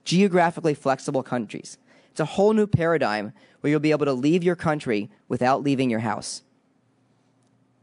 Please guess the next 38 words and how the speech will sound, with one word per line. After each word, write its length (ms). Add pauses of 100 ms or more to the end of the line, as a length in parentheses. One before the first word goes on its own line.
(300)
If 120
existing 440
countries 380
followed 300
our 120
model, 480 (280)
then 100
the 60
country 360
of 140
Georgia 420
could 120
be 80
a 180
thousand 300
miles 260
away 200
from 240
Russia 440 (260)
in 120
a 60
week 360
when 140
they 60
started 280
arguing. 380 (320)
A 60
thousand 360
miles 260
away 180
in 80
a 40
week 300
is 120
not 240
a 40
made-up 340
number. 360